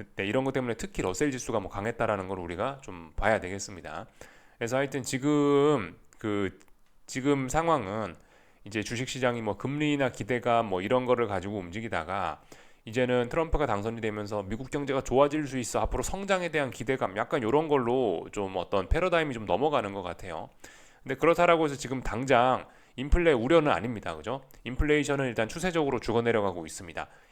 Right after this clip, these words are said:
인플레가 심각한 건 아니에요. 그렇다면, 그죠?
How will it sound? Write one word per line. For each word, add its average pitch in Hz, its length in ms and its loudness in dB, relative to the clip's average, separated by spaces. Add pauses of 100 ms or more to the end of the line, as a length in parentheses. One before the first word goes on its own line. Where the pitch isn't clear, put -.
인플레가 110 380 0
심각한 143 420 -4
건 127 140 0
아니에요. 87 520 -6 (460)
그렇다면, 147 500 -2
그죠? 87 340 -4